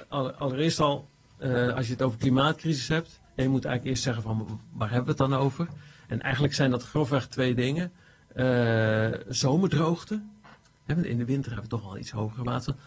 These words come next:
Maar zomerdroogte en, eh, extreme regenval. Dat zijn eigenlijk de twee dingen die, die, eh, eh, die spelen. En, ehm,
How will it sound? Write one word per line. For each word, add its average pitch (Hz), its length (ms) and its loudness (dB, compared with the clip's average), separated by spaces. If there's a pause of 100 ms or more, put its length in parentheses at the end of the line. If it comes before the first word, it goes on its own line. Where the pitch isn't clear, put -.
(100)
Maar 117 100 -6
zomerdroogte 180 920 2 (400)
en, 180 360 2 (320)
eh, 127 480 2
extreme 180 580 2
regenval. 117 760 -6 (540)
Dat 143 140 -2
zijn 180 140 0
eigenlijk 165 120 -2 (160)
de 170 60 4
twee 156 120 4
dingen 143 420 0
die, 135 480 2
die, 131 280 0
eh, 113 960 -2
eh, 117 60 -6 (640)
die 135 140 2
spelen. 147 680 2 (440)
En, 147 380 4
ehm, 135 460 4